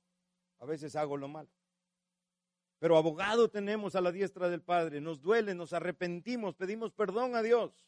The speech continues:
Pero el que practique el pecado, ¿qué es practicar? Ya hacerlo regularmente. El que practique el pecado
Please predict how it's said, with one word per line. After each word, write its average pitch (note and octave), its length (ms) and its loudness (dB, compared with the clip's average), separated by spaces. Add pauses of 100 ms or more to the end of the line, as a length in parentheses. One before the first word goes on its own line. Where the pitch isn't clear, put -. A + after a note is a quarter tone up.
(500)
Pero G3 180 6
el F#3 140 4
que G3+ 140 2
practique A#3+ 640 0
el A#3+ 100 4
pecado, G3+ 400 0
¿qué B3 80 2
es B3 80 2
practicar? G3+ 640 -2 (840)
Ya C#3+ 220 -2
hacerlo D#3+ 580 -4 (300)
regularmente. A2+ 720 -8
El G#2 40 -20
que C#3+ 140 -8
practique G#3 480 -2
el G3+ 80 4
pecado G#3+ 640 2